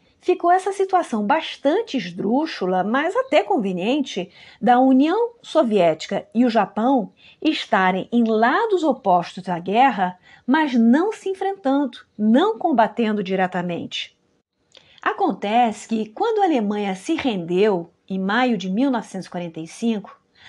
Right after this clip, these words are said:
a União Soviética se livrou de um flanco da guerra e passou a ter exércitos disponíveis para declarar guerra ao Japão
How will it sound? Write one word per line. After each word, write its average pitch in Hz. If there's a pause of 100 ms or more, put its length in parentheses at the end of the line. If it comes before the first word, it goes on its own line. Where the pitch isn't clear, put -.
(140)
a 330
União 233
Soviética 240
se 269
livrou 226
de 196
um 302
flanco 294
da 175
guerra 196 (320)
e 339
passou 381
a 254
ter 311
exércitos 202
disponíveis 196 (280)
para 339
declarar 320
guerra 226
ao 262
Japão 226